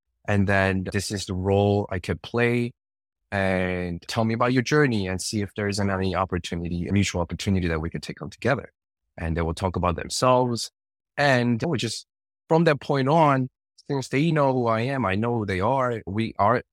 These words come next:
conversation go to, like, a little further to a more personal level, their family, a family, because it's not only about the business, right? And it's also about, like, getting to know who they are, becoming friends, 'cause we're all in that same,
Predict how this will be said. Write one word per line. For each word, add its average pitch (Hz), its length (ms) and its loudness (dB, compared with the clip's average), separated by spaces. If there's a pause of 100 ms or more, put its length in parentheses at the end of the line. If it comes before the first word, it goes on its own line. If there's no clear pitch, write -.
conversation 110 880 -4 (160)
go 113 180 4
to, 104 240 0
like, 147 180 0
a 139 60 0
little 127 220 2
further 110 500 0
to 98 280 -2
a - 20 0
more 90 180 -4
personal 101 540 -4
level, 95 500 0 (200)
their 92 120 -12
family, 101 640 -2
a 90 80 -8 (160)
family, 101 600 2 (380)
because 98 500 2 (140)
it's 104 340 -6
not 123 180 2
only 127 280 0
about 98 280 0
the 90 80 -6
business, 98 480 -4
right? 90 240 -2
And 85 200 -8
it's - 160 -8
also 98 260 -4
about, 87 260 2
like, 85 260 -6 (100)
getting 101 220 0
to 104 100 -4
know 87 180 -2
who 98 100 0
they 87 140 0
are, 90 480 0 (180)
becoming 90 360 -2
friends, 85 460 -4
'cause 98 220 -6
we're 143 100 2
all 117 220 4
in 92 180 -2
that 85 140 0
same, 85 380 -6